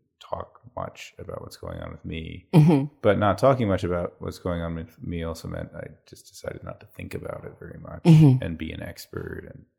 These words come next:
Speaker 1: never really been into the, I was raised by hi-, parents who came of age in the sixties in California. So I was raised with a polemic against being the strong, <laughs> silent type. But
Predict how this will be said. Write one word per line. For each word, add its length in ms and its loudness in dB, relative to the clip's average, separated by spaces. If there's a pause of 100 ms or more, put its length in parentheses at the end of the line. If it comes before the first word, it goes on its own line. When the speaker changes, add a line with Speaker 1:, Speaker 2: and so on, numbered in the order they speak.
(140)
Speaker 1:
never 260 0
really 240 0
been 220 -6
into 320 -8
the, 320 -8 (680)
I 100 -8
was 140 -10
raised 240 -10
by 140 -8
hi-, 300 -14 (140)
parents 340 -10
who 80 -16 (240)
came 180 -12
of 120 -12
age 140 -10
in 80 -14
the 80 -18
sixties 680 -14 (260)
in 100 -12
California. 760 -4
So 420 -8 (720)
I 60 -6
was 120 -2
raised 220 -4
with 100 -12
a 40 -10
polemic 680 -2
against 600 -2
being 240 -4
the 80 -6
strong, 420 -4
<laughs> 120 -6
silent 340 0
type. 300 -8 (120)
But 220 -2